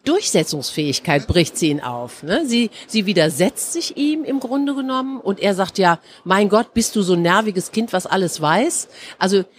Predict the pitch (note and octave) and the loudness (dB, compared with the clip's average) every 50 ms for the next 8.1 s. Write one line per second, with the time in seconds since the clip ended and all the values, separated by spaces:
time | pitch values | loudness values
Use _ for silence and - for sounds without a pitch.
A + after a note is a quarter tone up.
0 | _ _ _ G3 G#3+ - _ - A#3 A#3+ C#4 F4 - - C4 C4 B3+ B3 A#3+ - | _ _ _ -4 -4 -4 _ -2 0 0 0 0 -2 -2 -2 -2 -2 -4 -4 -2
1 | G#3+ A3+ A#3 F#3 A3+ A3 G#3 G#3 G#3+ G3+ G3 F#3 E3+ D#3+ D3 - D#3 D#3 D3 - | 0 0 0 2 0 -2 -2 0 0 0 0 0 -2 -4 -4 -4 -8 -8 -4 -2
2 | F3 F3+ F#3+ G3+ A3 A3 G#3+ - - A3 G#3+ G3+ - - A#3 - - G3+ - G3+ | 0 0 2 2 2 0 0 -2 -4 -4 -4 -2 0 0 0 0 0 -4 -2 -2
3 | G#3+ G#3 - - G3 F#3+ - G3 G3+ F3 C#3 B2 A#2+ A#2 G#2+ _ _ _ _ _ | -4 -4 -2 -4 -4 -4 -2 -4 -4 -4 -4 -6 -6 -12 -16 _ _ _ _ _
4 | _ - D#3 D#3 D3+ D#3 D3+ - - - - - - _ _ _ - G3+ C4 - | _ -4 -2 0 0 -2 -4 -4 -12 -20 -20 -20 -20 _ _ _ -4 -2 -2 -2
5 | - - D4+ C#4+ C4+ B3 - - B3 B3+ A#3+ - - B3 C#4+ - - - - G#3 | -4 0 0 0 0 0 -2 -2 -2 -2 -2 -2 -2 -4 -4 -2 -4 -4 -2 0
6 | G#3 A3+ A#3 A3 A3 - _ - - - - - _ _ _ _ F3+ G3 G3+ G3+ | 0 0 0 0 -2 -6 _ -20 -20 -20 -20 -20 _ _ _ _ -2 0 2 2
7 | G3+ G3 G3 - _ _ _ - G#3+ G3 G3+ G#3 A#3+ C4 B3 A3+ A3 G#3+ A3 G#3 | 2 0 -2 -6 _ _ _ -4 -4 -2 0 0 0 2 2 0 0 0 0 -2
8 | G3 | -4